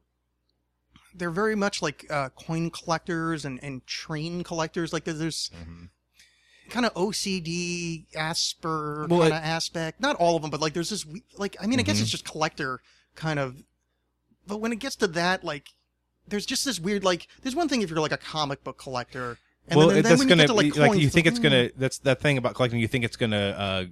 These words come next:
Speaker 2: gain value. Like, I collect, uh, gold coins, um, just in case shit goes down, I'm gonna use this to buy, like, in case shit goes down, you're not,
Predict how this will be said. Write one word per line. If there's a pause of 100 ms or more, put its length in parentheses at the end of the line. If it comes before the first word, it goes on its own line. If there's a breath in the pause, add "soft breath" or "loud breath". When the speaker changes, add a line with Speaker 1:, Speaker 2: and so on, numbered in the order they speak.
(140)
Speaker 2:
gain
value. (480 soft breath)
Like,
I
collect, (180)
uh,
gold
coins, (300)
um, (360 soft breath)
just
in
case
shit
goes
down,
I'm
gonna
use
this
to
buy, (380 loud breath)
like, (120)
in
case
shit
goes
down,
you're
not,